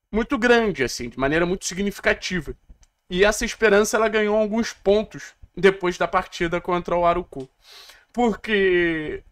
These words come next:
eu não imaginava que o Canóbio chegasse no Atlético e fosse responsável por uma quantidade absurda de gols e uma quantidade absurda de assistências. Ele nunca foi esse jogador. Eu sei disso. E eu não vou cobrar pra um jogador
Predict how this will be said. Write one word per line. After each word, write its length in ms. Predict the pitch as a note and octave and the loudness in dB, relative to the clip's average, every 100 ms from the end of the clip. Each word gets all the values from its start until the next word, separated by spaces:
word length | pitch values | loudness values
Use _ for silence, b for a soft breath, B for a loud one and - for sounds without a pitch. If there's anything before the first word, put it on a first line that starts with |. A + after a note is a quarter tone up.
| - | -4
eu 80 | A3+ | 2
não 80 | G4 | 4
imaginava 480 | G4+ C4 G#3 F#3 - | 4 4 4 2 0
que 80 | |
o 20 | - | -4
Canóbio 400 | D3+ D3+ D3+ - | 0 0 0 -2
chegasse 400 | C#3 C#3+ C#3+ D#3 | 2 4 2 0
no 60 | |
Atlético 680 | C#3 C#3+ C#3 D#3+ - F3+ F3 | -4 0 0 0 -4 -10 -8
e 160 | E3+ | -6
fosse 340 | B2 E3 D#3 E3+ | -8 -6 -6 -4
responsável 880 | D3 - D#3+ D3 - C#3+ D3 D3+ D3 | -6 -4 -6 -4 2 4 4 0 -8
por 240 | D#3+ D#3+ | -6 -6
uma 160 | D#3 D3+ | -4 -4
quantidade 500 | D#3 - C#3+ D3 D3 | -6 -6 -2 -2 -2
absurda 540 | C#3+ - F#3+ D#3+ D#3 | -6 -12 -8 -6 -6
de 100 | C#3+ | -6
gols 480 | C#3+ E3 G3 G3 - b b b | -4 0 0 -2 -14 b b b
e 60 | F3+ | 2
uma 140 | F#3 | 4
quantidade 420 | F3 F3+ F3 F3 E3+ | 4 0 2 2 2
absurda 520 | E3+ - F3 D#3+ D3 | -4 -6 -4 -2 -2
de 80 | C#3+ | -4
assistências. 640 | - D3+ - B2+ - - _ _ _ - | -6 -10 -10 -12 -12 -20 _ _ _ -4
Ele 180 | F3 | 0
nunca 240 | G3 G3+ G3+ | 2 2 0
foi 120 | F3+ | -2
esse 140 | - | -4
jogador. 380 | E3 D#3 C#3+ - _ _ _ _ - | -4 -2 -2 -4 _ _ _ _ 2
Eu 160 | E3+ | 4
sei 240 | G3 G#3+ A3+ | 6 4 4
disso. 340 | B2+ - - - - _ - | -4 -12 -20 -20 -20 _ 0
E 60 | |
eu 80 | F3 | 4
não 80 | G3 | 6
vou 160 | G#3+ | 4
cobrar 480 | A3 A3 E3 D#3+ - - _ _ _ - | 4 2 6 4 4 -6 _ _ _ -2
pra 180 | D#3 D3+ | 2 2
um 160 | C#3+ | 0
jogador 580 | C3+ B2+ A#2+ F3 G3+ | -6 -6 -2 2 2